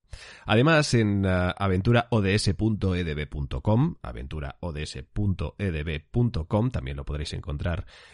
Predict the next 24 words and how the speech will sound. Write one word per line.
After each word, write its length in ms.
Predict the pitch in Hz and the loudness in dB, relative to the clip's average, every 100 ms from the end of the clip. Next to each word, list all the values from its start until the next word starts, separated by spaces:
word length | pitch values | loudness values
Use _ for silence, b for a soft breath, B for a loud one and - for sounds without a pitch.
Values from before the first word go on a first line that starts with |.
| _ | _
en 220 | 92 80 80 | -2 0 0
el 100 | 82 | 0
descriptivo 580 | 82 87 80 90 85 | -2 -2 0 0 0
de 160 | 80 82 | 0 -2
este 760 | 80 - 78 73 71 71 69 - - | -4 -4 -2 -2 -2 -4 -6 -10 -6
capítulo 480 | 78 - 101 92 | -4 -2 0 2
especial, 540 | 107 - 98 98 113 131 b b b | 2 2 2 2 2 -2 b b b
podéis 220 | 104 117 | 6 6
encontrar 460 | 156 147 131 156 156 | 8 6 4 2 0
a-, 160 | 113 - | -2 -2
actividades 500 | 101 110 107 127 147 | 0 4 6 6 4
relacionadas 680 | 135 110 - 101 113 127 - | 4 4 4 4 4 4 0
a 160 | - 107 | 0 0
estas 400 | 110 - 98 - | 0 0 0 0
aventuras 440 | 87 85 92 82 | 0 0 -2 -2
de 100 | 76 | -2
Mane 300 | 76 78 107 | -2 0 0
que 180 | - 110 | 0 0
aplican 560 | 90 - 139 139 78 69 | -2 2 4 4 0 -4
los 160 | 71 | -6
valores 360 | 67 71 73 - | -8 -6 -6 -6
que 80 | 78 | -8
estos 220 | - 76 | -8 -10
expresan, 520 | 71 - 85 117 170 | -6 -4 -2 -2 -2